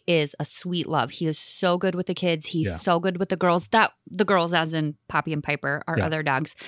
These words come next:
Speaker 1: Um, if you guys have been following us for a while, we had Peanut,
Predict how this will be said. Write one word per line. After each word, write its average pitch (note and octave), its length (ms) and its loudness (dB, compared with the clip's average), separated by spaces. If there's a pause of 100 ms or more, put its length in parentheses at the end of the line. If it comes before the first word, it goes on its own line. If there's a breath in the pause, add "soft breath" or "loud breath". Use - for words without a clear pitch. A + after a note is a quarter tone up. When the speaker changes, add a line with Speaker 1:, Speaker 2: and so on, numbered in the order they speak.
(300 loud breath)
Speaker 1:
Um, E3 380 4 (280 loud breath)
if G3+ 120 0
you A3 80 8
guys G3 160 6
have F3+ 100 2
been F3+ 140 2
following C4+ 360 6
us B3 140 2
for G#3 200 4
a F#3 80 6
while, F3 560 4
we F#3+ 180 0
had D#3+ 280 -2
Peanut, G3+ 540 4